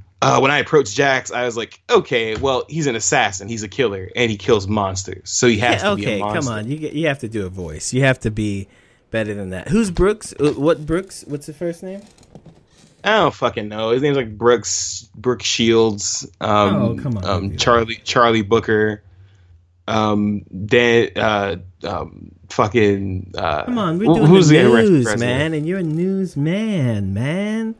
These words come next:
Speaker 1: I'm not a newsman. I'm a,
Speaker 2: You're the
Speaker 1: I'm a reporter.
Speaker 2: newsman,
Speaker 1: That's
Speaker 2: and
Speaker 1: not a
Speaker 2: I'm the
Speaker 1: news-,
Speaker 2: news,
Speaker 1: newsman.
Speaker 2: man.
Speaker 1: What does that, what does newsman mean?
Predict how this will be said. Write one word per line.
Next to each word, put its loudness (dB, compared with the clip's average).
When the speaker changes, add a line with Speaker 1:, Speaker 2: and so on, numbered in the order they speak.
Speaker 1:
I'm 2
not 4
a 4
newsman. -4
I'm 2
a, 2
Speaker 2:
You're 6
the 2
Speaker 1:
I'm 4
a 8
reporter. 8
Speaker 2:
newsman, 6
Speaker 1:
That's 0
Speaker 2:
and 4
Speaker 1:
not 6
a 4
Speaker 2:
I'm 2
the 4
Speaker 1:
news-, 0
Speaker 2:
news, 2
Speaker 1:
newsman. -4
Speaker 2:
man. -6
Speaker 1:
What -10
does 0
that, 6
what -2
does -10
newsman -6
mean? -4